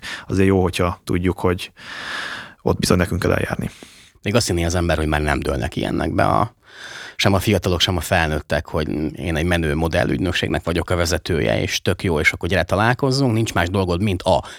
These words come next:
Speaker 2: fizes ötvenezer forintot, én csinálok le por-, portfóliót, B,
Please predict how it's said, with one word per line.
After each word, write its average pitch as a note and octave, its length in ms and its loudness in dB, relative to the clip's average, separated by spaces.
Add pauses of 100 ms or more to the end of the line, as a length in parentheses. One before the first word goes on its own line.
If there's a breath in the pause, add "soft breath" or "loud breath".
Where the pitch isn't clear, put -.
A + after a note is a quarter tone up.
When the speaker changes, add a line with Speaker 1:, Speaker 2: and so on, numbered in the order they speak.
Speaker 2:
fizes B2+ 280 2
ötvenezer F#2 500 0
forintot, G#2+ 420 2
én G2 140 0
csinálok F#2 360 0
le D#2 140 0
por-, G2 380 -2
portfóliót, D3 720 2 (220 loud breath)
B, G#2 120 2